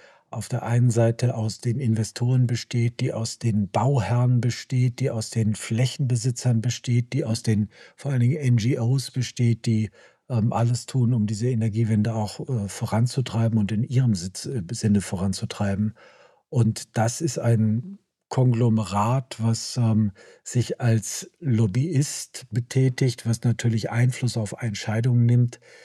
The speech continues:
Man muss es allerdings auch relativieren. Es gibt natürlich auch Lobbyisten in jede andere Richtung. Also wer in Berlin unterwegs ist,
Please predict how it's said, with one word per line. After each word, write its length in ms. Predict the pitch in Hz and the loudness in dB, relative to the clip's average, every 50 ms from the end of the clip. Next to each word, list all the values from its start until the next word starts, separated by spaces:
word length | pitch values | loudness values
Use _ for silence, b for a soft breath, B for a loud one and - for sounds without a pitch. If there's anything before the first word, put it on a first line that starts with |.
| B B B B B B B B _ | B B B B B B B B _
Man 140 | - 120 123 | 2 4 4
muss 120 | 139 147 | 6 4
es 100 | 139 139 | 4 2
allerdings 380 | 147 131 117 127 123 127 120 - | 2 2 2 4 2 2 2 0
auch 180 | - 127 - - | -2 -2 0 0
relativieren. 680 | 123 107 117 113 110 - - 123 110 107 123 131 131 | 0 0 0 -2 -2 -4 -4 -4 0 2 2 2 2
Es 100 | 110 - | 0 -2
gibt 180 | - 135 120 - | -6 -8 -4 -2
natürlich 360 | 123 101 - 120 120 113 131 | -2 0 0 0 0 0 0
auch 120 | 120 - | -2 -2
Lobbyisten 560 | - 117 110 98 127 151 147 127 - - 135 120 | 0 0 0 2 0 0 0 -2 -4 -4 -2 0
in 80 | 107 | 0
jede 300 | 101 95 117 117 127 117 | 2 2 0 0 0 0
andere 360 | - 117 123 120 101 101 95 | 2 2 2 2 2 0 -2
Richtung. 420 | 95 92 - - - 92 87 98 - | -4 -4 -6 -6 -8 -8 -8 -6 -6
Also 340 | 110 107 95 117 110 95 104 | -4 -4 -4 -4 -4 -2 -2
wer 160 | 117 117 123 | -2 -2 0
in 140 | 123 110 95 | -2 -2 -2
Berlin 400 | 113 110 107 123 127 131 131 127 | -2 -2 0 2 2 2 2 2
unterwegs 520 | 117 101 113 104 95 117 127 123 - - | 0 0 0 2 2 2 2 2 0 -2
ist, 260 | 147 131 120 - - | 0 0 -2 -2 -8